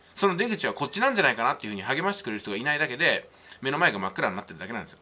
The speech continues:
でも必ずですね、私たちは、あー、人類っていうのはね、どんな苦境からも、どんな大戦争、大干ばつ、そんなとこからもね、多少の犠牲は出ても、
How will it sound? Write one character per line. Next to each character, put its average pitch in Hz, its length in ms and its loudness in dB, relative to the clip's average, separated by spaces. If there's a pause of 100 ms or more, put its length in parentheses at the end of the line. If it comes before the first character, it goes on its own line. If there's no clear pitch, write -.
(280)
で 185 80 -2
も 185 60 0
必 175 180 -2 (160)
ず 240 60 -4
で 143 80 0
す - 80 -4
ね、 - 180 -10 (220)
私 - 220 0
た - 80 -4
ち 107 100 -8
は、 143 260 4 (300)
あ 95 420 -4
ー、 - 20 -10
人 165 180 0
類 107 100 -2
っ - 40 -6
て - 60 -12
い - 20 -10
う - 20 -10
の 87 80 -6
は 101 40 -8
ね、 113 140 -10 (160)
ど 220 140 4
ん 202 40 -2
な 139 100 2
苦 - 120 -10
境 131 180 2
か 127 120 0
ら 113 100 4
も、 123 340 -4
ど 120 160 2
ん 214 60 2
な 110 140 -2
大 127 180 4
戦 147 160 2
争、 95 320 -4
大 143 240 0
干 160 260 2
ば 101 80 -2
つ、 87 200 -8 (120)
そ 170 120 0
ん 190 40 4
な 180 80 0
と 190 100 0
こ 170 40 -4
か 143 60 2
ら 104 80 2
も 90 80 -6
ね、 98 160 -8 (460)
多 156 120 6
少 208 140 4
の 208 80 2
犠 185 60 -2
牲 196 180 2
は 196 80 2
出 233 100 0
て 277 80 -4
も、 98 180 -6